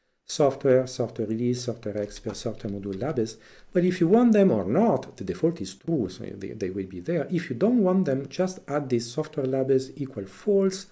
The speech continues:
to the options when you load the package, and they will go away. Same happens for the license, hal identifier, software identifier, version control identifier. You can control whether they should come in or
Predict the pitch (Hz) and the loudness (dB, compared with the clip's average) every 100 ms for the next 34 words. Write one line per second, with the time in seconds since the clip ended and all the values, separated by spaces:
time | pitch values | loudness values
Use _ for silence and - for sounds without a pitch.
0 | - - - _ - 113 117 151 - - | -20 -20 -20 _ -2 -2 0 -2 -4 -4
1 | 139 - 117 98 101 185 - 156 - 147 | -6 -4 -4 -2 -2 -2 -4 -6 -8 -10
2 | - 160 156 110 98 95 90 104 - - | -8 -6 -4 -6 -6 -8 -10 -8 -12 -14
3 | - _ _ _ _ _ - 208 214 214 | -20 _ _ _ _ _ -2 4 6 6
4 | 190 156 151 156 - 104 95 113 170 175 | 4 -2 0 -2 0 -2 0 0 0 0
5 | 175 160 151 - - 147 139 120 113 98 | 0 -2 -4 -10 -10 -2 0 0 -2 -6
6 | 107 156 151 147 143 135 123 120 107 95 | -6 -2 -2 -2 -4 -2 -2 -2 -6 -10
7 | 104 151 131 120 107 - 120 110 98 - | -6 -4 -2 -2 -4 -6 -6 -6 -10 -10
8 | - 165 143 135 104 - 104 - 175 175 | -2 2 2 0 -2 -4 -8 -2 0 2
9 | 151 117 110 104 98 - - - - 127 | 2 0 -2 -4 -6 -12 -14 -14 -10 -10
10 | 120 123 _ _ - 107 | -10 -14 _ _ -8 -8